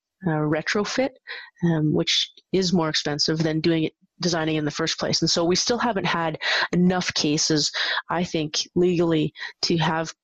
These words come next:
Canada move towards legislation, um, that is more serious, like an Americans with Disabilities Act.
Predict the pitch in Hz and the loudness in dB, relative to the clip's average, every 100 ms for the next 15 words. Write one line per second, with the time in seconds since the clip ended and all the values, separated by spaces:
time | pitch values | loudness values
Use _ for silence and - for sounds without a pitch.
0 | - 170 160 156 165 180 185 170 - 165 | -4 -2 0 0 0 2 2 2 0 2
1 | 160 156 156 156 151 151 156 160 160 - | 2 2 0 2 2 0 0 0 0 0
2 | 151 147 - - - - - 165 156 156 | -2 -2 -2 -2 -4 -10 -6 -2 0 -2
3 | 156 _ _ _ _ _ _ _ _ - | -6 _ _ _ _ _ _ _ _ -4
4 | 180 175 165 170 165 - 180 185 165 - | -2 0 0 2 0 0 2 2 2 2
5 | 170 180 - 180 160 156 156 160 156 - | 0 0 0 0 0 0 -2 -2 0 0
6 | 156 - 156 156 151 147 143 143 - | -2 0 0 2 2 2 0 -4 -8